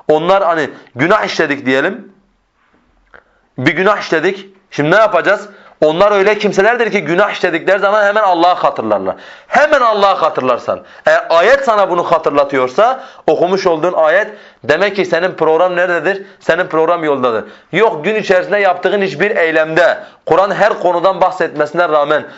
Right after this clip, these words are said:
hiçbir ayet senin hayatına müdahale etmiyor ve seni bazı şeylerden alıkoymuyorsa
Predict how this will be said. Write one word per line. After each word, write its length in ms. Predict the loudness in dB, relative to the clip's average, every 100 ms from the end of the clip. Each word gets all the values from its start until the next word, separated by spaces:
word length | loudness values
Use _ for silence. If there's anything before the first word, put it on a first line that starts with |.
| -10
hiçbir 640 | -6 -6 -4 -2 0 2 2
ayet 260 | 2 -2
senin 160 | -2 -2
hayatına 520 | 0 0 0 0 -2
müdahale 440 | -2 0 2 2
etmiyor 520 | 0 -2 -2 -2 -2 -2 -10 -4
ve 80 | -2
seni 300 | 0 -2 0
bazı 240 | 0 0
şeylerden 340 | -2 -2 0 0
alıkoymuyorsa 960 | 0 -2 0 -2 0 -2 0 0 0